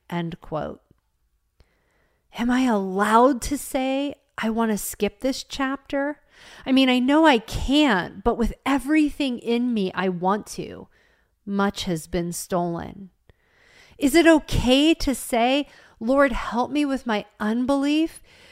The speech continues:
Fear that God is not answering my prayers anymore grips my soul. Icy lies injected into my veins by fear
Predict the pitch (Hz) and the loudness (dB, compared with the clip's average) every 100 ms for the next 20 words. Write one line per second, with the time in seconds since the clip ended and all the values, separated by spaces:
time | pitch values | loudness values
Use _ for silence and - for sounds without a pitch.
0 | - - - - 277 302 320 277 214 214 | -20 -20 -20 0 4 4 4 2 -2 -4
1 | 208 226 240 262 240 214 226 214 214 233 | 0 2 4 2 0 -2 -2 0 -2 -4
2 | - 247 226 196 180 - 202 185 202 240 | -4 -4 -2 -2 -4 -4 -2 2 2 2
3 | 262 269 262 277 285 269 202 - 214 247 | 0 0 0 0 -2 -6 -14 -8 0 0
4 | 254 - 233 208 208 214 214 - 214 175 | -2 -10 -6 -4 -2 -4 -6 -4 -2 0
5 | 165 - 180 _ _ _ _ _ _ _ | 0 -4 -12 _ _ _ _ _ _ _
6 | 202 220 - 277 269 247 240 233 196 190 | -2 0 0 -2 0 0 2 2 0 -2
7 | 196 190 175 208 - 247 233 226 220 220 | -4 -6 -4 -4 -4 -6 -4 -4 -2 -2
8 | 208 185 208 208 208 190 208 190 180 - | -4 -2 -2 -2 -4 -6 -4 -4 -6 -8
9 | 220 185 170 | -4 -2 -4